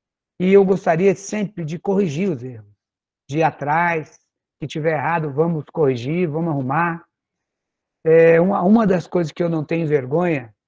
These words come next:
é de voltar atrás daquilo que a gente errou, de pedir desculpa naquele que tá o erro, e de tentar fortalecer aquilo que nós estamos acertando. Então vamos em frente.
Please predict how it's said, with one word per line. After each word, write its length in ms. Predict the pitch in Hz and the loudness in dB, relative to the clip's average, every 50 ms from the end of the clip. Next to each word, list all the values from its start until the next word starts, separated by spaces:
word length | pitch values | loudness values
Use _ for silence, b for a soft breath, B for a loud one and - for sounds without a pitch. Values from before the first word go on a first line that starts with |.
| _ _ _ _ _ _ _ _ _ _ _ _ - | _ _ _ _ _ _ _ _ _ _ _ _ -6
é 100 | - 156 | -4 -2
de 140 | 147 147 165 | -2 0 0
voltar 340 | 151 185 180 165 - 185 180 | 2 2 0 2 2 0 0
atrás 380 | 175 - 170 170 175 180 165 | 0 0 0 2 2 2 2
daquilo 280 | 160 156 139 - 165 151 | 0 -2 -2 -2 -4 -4
que 120 | - - | -4 -4
a 40 | 165 | -4
gente 280 | 135 151 156 147 - 156 | -4 -4 -4 -4 -2 -2
errou, 360 | 147 127 123 143 165 175 180 | 0 2 4 4 4 4 2
de 160 | 165 151 151 | 0 -4 -6
pedir 220 | - 151 143 160 170 | -8 -6 -4 -4 -4
desculpa 500 | 139 131 - - - 170 185 170 147 160 | -4 -6 -8 -6 -2 -2 0 0 0 -4
naquele 320 | 147 135 - - 160 151 | -4 -4 -4 -4 -4 -4
que 80 | 127 _ | -4 _
tá 140 | - 147 | -4 -2
o 140 | 135 135 139 | 0 0 2
erro, 360 | 160 190 202 180 175 170 - _ _ _ _ _ _ _ _ _ - | 4 4 4 2 0 -4 -8 _ _ _ _ _ _ _ _ _ -2
e 80 | - 214 | 0 2
de 140 | 208 254 226 | 4 4 4
tentar 420 | - 240 202 185 - - 226 214 | 4 2 2 2 2 2 2 2
fortalecer 640 | - - 220 202 214 - 208 196 185 165 - - 208 | 2 0 -2 -2 0 0 2 2 0 0 0 0 0
aquilo 260 | 202 - - 220 208 - | 0 0 -2 -4 -4 -4
que 80 | - | -4
nós 140 | 208 196 170 | -4 -4 -4
estamos 200 | - 208 196 180 | -4 -4 -6 -4
acertando. 520 | - 196 170 - - - 131 117 110 107 _ _ _ _ _ _ _ _ _ _ _ _ _ _ _ _ _ _ _ _ _ _ _ _ _ _ - | -4 -6 -8 -8 -8 -10 -12 -12 -12 -18 _ _ _ _ _ _ _ _ _ _ _ _ _ _ _ _ _ _ _ _ _ _ _ _ _ _ -8
Então 80 | 262 | -4
vamos 260 | 220 247 247 240 208 208 | -2 0 0 0 0 0
em 80 | 214 | -2
frente. 480 | - - 180 190 190 165 123 - - | -2 -4 -4 -4 -4 -6 -8 -10 -16